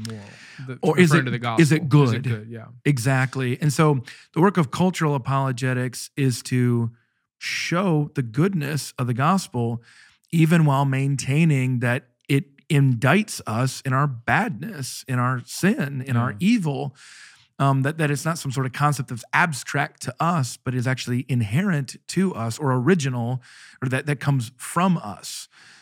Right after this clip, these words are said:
Speaker 2: Um, so that's, that's the work of cultural apologetics, is to be able to help people see the goodness of the gospel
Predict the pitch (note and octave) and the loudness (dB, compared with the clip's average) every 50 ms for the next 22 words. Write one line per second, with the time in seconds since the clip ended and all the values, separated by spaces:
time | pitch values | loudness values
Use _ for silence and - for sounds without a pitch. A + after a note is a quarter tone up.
0 | - _ _ _ _ - C3 B2+ B2+ B2 A#2+ A2+ A#2 A#2 - - - E3 D3+ G3+ | -20 _ _ _ _ -2 0 2 2 2 2 0 -2 -4 -4 0 2 4 4 4
1 | A3 B3 G3+ - - - _ _ A3 A3+ G#3+ - E3+ D#3 E3 D3 - - C3 C3+ | 2 2 0 -6 -10 -16 _ _ 0 0 0 0 0 2 2 0 0 -2 -4 -4
2 | B2+ - B2+ B2 A#2 A2+ A#2+ A#2+ A#2 A2+ G#2+ A#2+ C3 C3 B2+ B2+ A#2 - - B2 | -4 -2 -4 -4 -4 -4 -4 -2 -2 -2 -2 -2 -2 -2 -2 -4 -6 -6 -8 -8
3 | A2 - _ C3+ C3 A#2 A#2 G#2+ A2 G#2 G2+ - C#3 D3 E3+ - - - B2+ - | -8 -6 _ -2 0 0 -2 -4 -4 -6 -4 -2 -2 -2 -2 -4 -4 -4 -4 -4
4 | - A2 G#2 - - - - F#3+ G3 F#3 D3+ C3 A#2+ A#2+ A#2 A#2 - - - - | -4 -8 -8 -8 -10 -6 -2 2 4 4 4 4 4 2 2 0 -4 -10 -20 -20
5 | - _ _ _ - C3 B2 A2+ C3+ C#3 D3+ E3+ D#3+ D3+ C3+ B2 B2 C3+ C3 - | -20 _ _ _ -2 -2 0 2 4 4 6 6 4 4 4 4 4 2 0 -2
6 | - - - A#2+ G#2+ G#2+ G#2+ G#2+ A#2 C3+ D#3 D#3+ - - - A#2 A2 G#2+ G#2+ A2 | -6 -4 -2 -2 -2 0 -2 0 0 2 2 0 0 -2 -4 -4 -2 0 0 -2
7 | A2 | -2